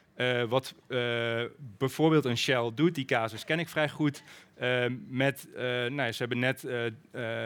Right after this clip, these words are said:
eh, bijna veertig miljard winst gemaakt afgelopen jaar. En wat ze met die veertig miljard doen, is, eh, het terugkopen van eigen aandelen, eh, uitkeren van dividend naar de aandeelhouders,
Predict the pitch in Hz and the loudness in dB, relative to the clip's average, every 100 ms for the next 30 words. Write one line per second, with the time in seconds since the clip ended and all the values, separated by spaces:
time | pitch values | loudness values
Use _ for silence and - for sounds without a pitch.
0 | 113 117 - 127 127 131 - 139 - 127 | -6 -8 -12 -4 -2 -2 0 -2 0 0
1 | 120 117 117 120 185 - 151 143 139 - | 2 2 2 -2 -2 -4 0 2 2 -2
2 | - - - 139 127 131 123 120 117 117 | -10 -6 -4 0 0 2 2 4 4 0
3 | - - - - 120 117 127 135 127 123 | -6 -20 -20 -8 -2 0 0 4 4 4
4 | 127 - - 139 151 - 147 139 123 123 | 2 -10 -2 -2 -2 0 0 0 -2 0
5 | 117 113 151 175 165 131 123 - - - | 0 4 4 4 4 2 2 0 -10 -20
6 | - _ 117 117 113 - 165 175 151 135 | -20 _ -4 -2 -4 -2 -2 0 4 4
7 | 127 120 123 113 107 - 131 127 139 160 | 4 0 0 0 -2 -2 -2 -2 -2 0
8 | 180 170 170 180 208 _ - _ _ - | 2 4 4 2 -2 _ -20 _ _ -2
9 | 120 117 117 - 151 165 143 127 123 120 | 0 0 -2 0 0 0 -2 0 -2 -2
10 | 113 120 - 110 135 156 156 123 120 117 | -2 -4 -6 0 2 2 -2 -2 0 0
11 | 127 170 151 139 143 147 135 | -2 -2 2 2 2 0 -2